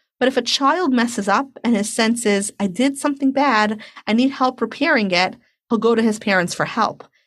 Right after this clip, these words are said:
That's what can prevent that tiny slip of a mistake from turning into a slide down a slippery slope, right? I watched that video with Mark,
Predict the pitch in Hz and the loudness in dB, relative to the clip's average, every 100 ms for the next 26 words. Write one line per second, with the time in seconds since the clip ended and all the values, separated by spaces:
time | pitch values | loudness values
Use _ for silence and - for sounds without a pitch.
0 | _ _ 269 349 381 - 403 285 - 285 | _ _ 2 2 0 -2 -2 -4 -2 2
1 | 247 233 - 240 208 233 247 240 196 - | 2 0 -2 -4 0 0 0 -2 -4 -4
2 | - 233 254 262 247 - 240 220 208 190 | -6 0 2 2 0 -2 -4 -2 -2 -2
3 | - - - 214 170 - _ _ _ _ | -4 -6 -2 -2 -2 -10 _ _ _ _
4 | _ _ _ _ 208 - 277 262 226 214 | _ _ _ _ -4 -2 0 2 2 2
5 | 190 185 - - 202 196 196 175 175 175 | 0 0 -4 -2 0 0 0 0 0 -2
6 | 170 165 147 156 147 - 165 - - 165 | -4 -6 -4 -6 -6 -4 -4 -4 -2 -2
7 | 180 - - _ _ _ 185 175 185 196 | -2 -6 -20 _ _ _ -4 0 -2 -2
8 | 196 185 180 170 165 160 - _ _ _ | -4 0 0 2 2 0 -8 _ _ _
9 | 175 - 165 156 151 | -4 0 0 0 0